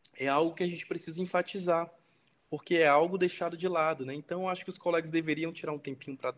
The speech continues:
pra leitura, até mesmo pra expandir os horizontes, abrir um pouco a mente. É, vou deixar o link do, do, do artigo com vocês, pra quem se interessar em baixar, tá?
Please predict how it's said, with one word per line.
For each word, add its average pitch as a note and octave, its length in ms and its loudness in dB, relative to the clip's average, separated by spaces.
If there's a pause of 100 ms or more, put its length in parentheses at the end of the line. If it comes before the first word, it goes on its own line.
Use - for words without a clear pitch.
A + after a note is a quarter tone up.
(140)
pra B2 140 -6
leitura, C3+ 560 0
até D#3 160 0
mesmo C#3+ 320 -2
pra B2+ 160 0
expandir B2 420 -6
os A#2 80 -6
horizontes, A2+ 600 0
abrir B2+ 180 2
um A#2+ 80 -6
pouco - 240 -4
a A#2 60 2
mente. C#3+ 500 0 (560)
É, C#3 460 8
vou F3 160 10
deixar E3+ 260 10
o D3+ 80 12
link C#3+ 260 2
do, B2+ 480 -2
do, A#2+ 160 -2 (200)
do B2 100 0
artigo A#2 320 -4
com A#2+ 100 -6
vocês, C3 480 -4
pra C#3+ 140 -2
quem B2 160 -8
se - 100 -8
interessar A2+ 440 -6
em A2 40 -6
baixar, A#2 520 2
tá? D3+ 280 0